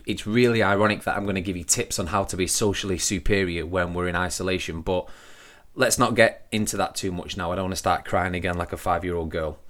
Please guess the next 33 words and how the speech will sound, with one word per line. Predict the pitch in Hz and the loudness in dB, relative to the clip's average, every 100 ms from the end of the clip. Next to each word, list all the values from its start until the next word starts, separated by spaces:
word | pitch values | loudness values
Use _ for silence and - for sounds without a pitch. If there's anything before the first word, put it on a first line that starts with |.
| - - - - - - | -20 -20 -20 -20 -20 -4
So | 107 98 95 - | 0 2 0 -8
see, | - - 127 131 - - | -6 0 0 0 -6 -4
just | 151 143 | 0 4
see | - 156 | 8 8
this | 131 101 - | 6 4 2
as | 98 95 87 - | 2 2 0 -2
a | |
refresher, | 104 101 - 127 104 - 90 80 | 0 2 2 2 2 2 -2 -2
ready | 101 107 | 0 0
for | 107 104 | 0 0
when | 98 95 92 | 0 0 -2
things | - 98 92 | -2 -2 0
finally | - 98 92 | 0 0 0
get | 92 71 | -2 0
back | 95 - | -2 -2
to | 92 | -4
normal. | 90 80 76 - - - - - - - - - - - - - - - - | -4 -4 -8 -12 -20 -20 -20 -20 -20 -20 -20 -20 -20 -20 -20 -20 -20 -20 -2
Everything | 139 156 160 | 0 2 2
we | 143 | 4
go | 120 123 | 6 4
through | - 117 | 4 2
now | 110 101 90 87 | 6 6 6 2
is | 92 | -2
gonna | - 110 | 0 0
make | 101 98 | 2 0
sure | - 104 98 | 0 0 2
that | 92 - - | 2 0 -6
client | - 120 110 | 2 6 6
retention | 101 - 110 104 92 | 2 2 2 0 -2
is | 90 | -4
one | 82 90 87 | -2 -2 -2
hundred | - 107 95 - | -2 -2 -2 -2
percent. | 92 - 85 80 | 0 0 -2 -8